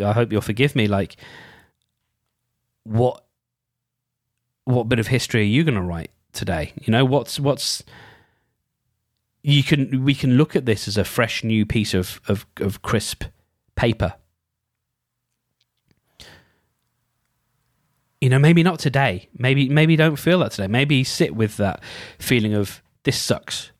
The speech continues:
but that's okay. And then tomorrow, we look at that lovely Moleskine notebook and we turn to a new page and we go, new nice double page spread. Okay.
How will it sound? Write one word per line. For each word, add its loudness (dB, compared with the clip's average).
but -4
that's 0
okay. -4
And 4
then 2
tomorrow, 0
we 0
look 0
at -2
that 0
lovely 0
Moleskine -2
notebook -2
and -10
we -12
turn 0
to 0
a 2
new 0
page 0
and -4
we -4
go, -4
new 2
nice 2
double 0
page -2
spread. -4
Okay. -4